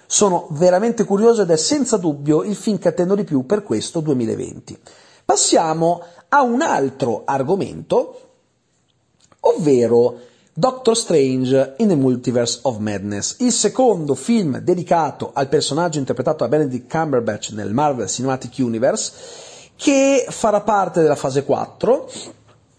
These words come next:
e dovrebbe essere, stando a quanto ha detto Kevin Feige, il film più horror dell'M C U. Ora, horror relativamente perché è sempre l'M C U, non mi aspetto di vedere un vero film horror,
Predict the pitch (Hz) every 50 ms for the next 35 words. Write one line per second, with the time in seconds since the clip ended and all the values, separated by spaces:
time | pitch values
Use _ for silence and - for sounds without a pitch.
0 | _ _ _ _ _ _ _ _ _ _ _ - - - _ _ - 285 302 302
1 | 311 311 277 - - - - _ _ _ _ _ - - 185 277 285 277 240 226
2 | 208 170 151 - - - - 151 135 135 131 - - - - - - - - 196
3 | 185 175 160 185 180 165 180 170 165 165 151 - 180 208 254 247 247 - 120 113
4 | 110 107 104 120 127 - - - 240 254 247 240 - - 254 226 185 160 147 139
5 | - 196 214 208 - - 156 131 123 120 120 120 117 117 117 117 - - _ _
6 | _ _ _ - 147 190 202 170 139 123 120 123 120 - 123 113 107 107 104 104
7 | - - - 165 139 120 104 - - - - _ _ _ _ _ _ _ - -
8 | 175 185 196 202 208 208 208 196 196 - - 165 156 156 147 147 143 143 156 139
9 | 135 139 151 165 170 170 165 160 135 - 127 113 - - 139 131 135 131 - -
10 | - 139 127 - - - 123 139 143 135 135 127 123 123 120 - - 107 110 143
11 | 156 139 107 - - - 92 104 110 113 110 117 120 120 120 117 117 113 - -
12 | 165 151 135 - - 131 120 120 117 117 120 135 127 123 123 - - 151 139 131
13 | 127 123 139 139 123 120 117 - 123 110 110 107 98 87 85 85 92 92 95 90